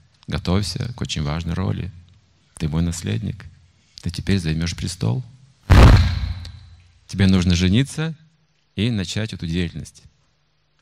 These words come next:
На что сын отреагировал странно и сказал, "Отец, я не буду жениться, не займу престол. Я хочу принять отречение. Я уйду в лес медитировать".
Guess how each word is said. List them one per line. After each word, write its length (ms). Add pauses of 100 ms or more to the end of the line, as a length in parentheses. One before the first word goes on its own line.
(480)
На 100
что 220
сын 240
отреагировал 460
странно 460
и 40
сказал, 340
"Отец, 540 (840)
я 220
не 100
буду 240
жениться, 460
не 80
займу 260
престол. 560 (800)
Я 100
хочу 280
принять 320
отречение. 600 (1120)
Я 120
уйду 240
в 80
лес 400
медитировать". 680